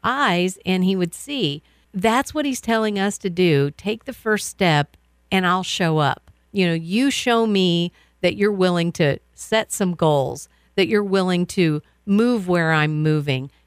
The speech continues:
and I will be there lighting up the next step for you to take.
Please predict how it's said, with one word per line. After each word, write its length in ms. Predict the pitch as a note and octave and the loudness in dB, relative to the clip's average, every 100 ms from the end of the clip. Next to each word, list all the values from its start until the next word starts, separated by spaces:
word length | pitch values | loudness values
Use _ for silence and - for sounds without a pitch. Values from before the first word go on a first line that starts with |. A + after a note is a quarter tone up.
| - | -4
and 180 | E3 - | -4 -2
I 380 | F3+ G#3+ A#3 B3 | 0 2 2 0
will 180 | G#3 E3+ | -2 -4
be 360 | E3 F#3+ G#3+ | -2 0 0
there 440 | F3 D3+ C#3+ C#3 C#3 _ _ | 2 2 2 0 -4 _ _
lighting 540 | E3+ E3+ G3 C4 B3+ | -2 0 2 0 0
up 220 | F#3 D#3+ - | 0 -2 -4
the 100 | D#3+ | -2
next 380 | E3 G#3+ - | 0 -2 -4
step 360 | - - B2+ - | -10 -4 -4 -4
for 120 | - | -4
you 120 | C3 | -2
to 120 | B2+ B2+ | -2 -2
take. 420 | - B2 - | -2 -4 -4